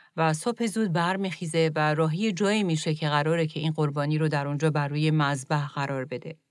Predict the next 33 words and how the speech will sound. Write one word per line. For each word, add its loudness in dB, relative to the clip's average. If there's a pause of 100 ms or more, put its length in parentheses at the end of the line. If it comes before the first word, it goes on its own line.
(600)
که 2
البته 4
او 6
از 4
پایان 2
داستان، -2
اونطوری -2
که -6
ما 2
خبر 0
داریم، -2
اصلاً 0
خبر 0
نداره. -2 (800)
او -2
برای 6
تهیه 0
آتش 2 (400)
ابتدا 0
هیزم 0
جمع 2
می‌کنه -2
و 2
همراه 2
پسرش 0
اسحاق 2
راهی 2
مکانی 2
به 2
نام 2
کوه 0
موریا 2
می‌شه. -6